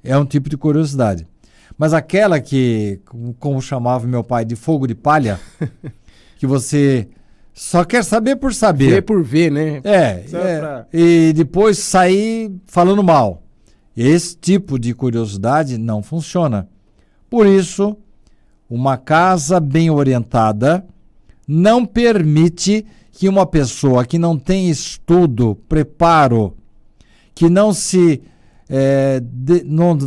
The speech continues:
Speaker 1: faça um curso, leia as obras básicas, não tenha o mínimo de conhecimento doutrinário espírita, participe de reuniões mediúnicas.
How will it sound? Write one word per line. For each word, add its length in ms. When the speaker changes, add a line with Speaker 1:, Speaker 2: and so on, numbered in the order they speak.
Speaker 1:
faça 300
um 100
curso, 540
leia 320
as 140
obras 360
básicas, 680
não 160
tenha 300
o 60
mínimo 500
de 100
conhecimento 840
doutrinário 640
espírita, 600
participe 640
de 140
reuniões 720
mediúnicas. 880